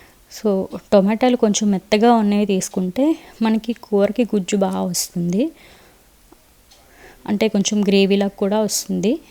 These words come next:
నేనైతే పులుపు మరీ ఎక్కువ వేయను, మరీ తక్కువ వేయను,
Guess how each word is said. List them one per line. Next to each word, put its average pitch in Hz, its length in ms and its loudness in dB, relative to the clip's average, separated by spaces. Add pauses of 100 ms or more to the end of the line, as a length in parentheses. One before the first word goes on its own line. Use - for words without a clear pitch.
(180)
నేనైతే 220 640 0 (520)
పులుపు 220 280 4
మరీ 208 260 2
ఎక్కువ 226 400 4
వేయను, 226 440 4
మరీ 226 260 2
తక్కువ 208 400 -2
వేయను, 190 380 -2